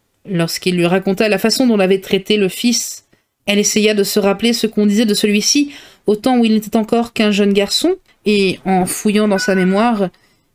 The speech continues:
il lui sembla avoir entendu dire que le jeune Fitzwilliam Darcy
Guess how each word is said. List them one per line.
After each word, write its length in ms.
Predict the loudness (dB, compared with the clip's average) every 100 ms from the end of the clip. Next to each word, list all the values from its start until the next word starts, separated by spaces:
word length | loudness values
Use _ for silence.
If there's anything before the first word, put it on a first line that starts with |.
| _
il 180 | 0 0
lui 80 | 0
sembla 380 | 0 2 2 2
avoir 240 | 0 0
entendu 360 | 0 0 0 0
dire 340 | 0 -2 -2
que 120 | -2
le 180 | 2 2
jeune 240 | 2 0
Fitzwilliam 680 | 0 -4 -2 0 2 2 2
Darcy 480 | 0 -2 -4 -4